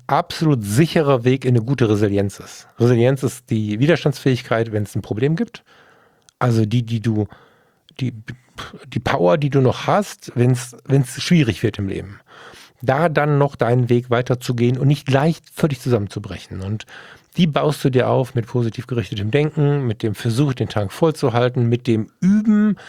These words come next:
wie man diesen Tank wieder voll bekommen kann, wie man dieses Leben so ein bisschen entspannter,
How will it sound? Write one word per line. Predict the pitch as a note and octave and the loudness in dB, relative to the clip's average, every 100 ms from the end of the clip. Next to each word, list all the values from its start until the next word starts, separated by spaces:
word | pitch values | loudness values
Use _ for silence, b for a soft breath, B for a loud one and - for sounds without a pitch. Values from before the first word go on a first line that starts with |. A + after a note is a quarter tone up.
| B B - | B B 2
wie | D3+ | 4
man | C3+ | 4
diesen | B2+ B2 A#2+ | 4 2 2
Tank | A#2+ B2 | 0 0
wieder | B2 A#2 | 0 -2
voll | - A#2+ | 0 -2
bekommen | A2+ A2 - G#2 A2 | -2 -6 -4 -6 -6
kann, | - F3+ D#3+ D#3+ C#3 | -4 -2 0 -2 -2
wie | A#2+ | -2
man | G#2+ G#2 G#2 B B B - | -2 -4 -6 B B B -2
dieses | A#2 G#2 | -2 -2
Leben | A#2 C3 C#3 C3+ B2+ | 0 0 2 0 0
so | A#2 | -2
ein | G2+ | -2
bisschen | - C#3 - B2+ B2 A#2+ A#2 A2+ B B B B B B B B B B B B B _ | 0 -2 0 0 2 2 -2 -4 B B B B B B B B B B B B B _
entspannter, | C3 B2+ - D3 E3 D#3+ D#3+ D#3 D3+ | 0 0 0 0 2 2 4 4 2